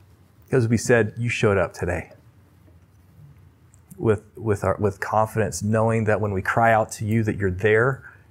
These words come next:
you were here. You are here.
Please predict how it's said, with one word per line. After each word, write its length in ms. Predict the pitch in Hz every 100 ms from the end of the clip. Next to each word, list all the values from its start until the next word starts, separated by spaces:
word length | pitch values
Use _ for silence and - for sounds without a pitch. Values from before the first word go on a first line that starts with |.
| -
you 140 | 123
were 180 | 131 107
here. 580 | 95 - 107 - - - - _ _ _
You 160 | 131 -
are 200 | 107 110
here. 360 | 98 85 -